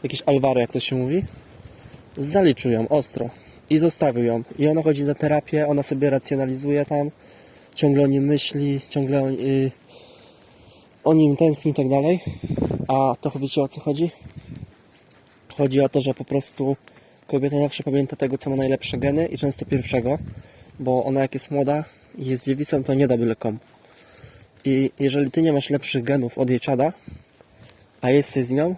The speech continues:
to niestety jesteś beta orbiter, takim kukoldem.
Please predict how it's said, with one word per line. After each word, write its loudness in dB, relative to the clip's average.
to -4
niestety 0
jesteś -4
beta -2
orbiter, -2
takim -4
kukoldem. 0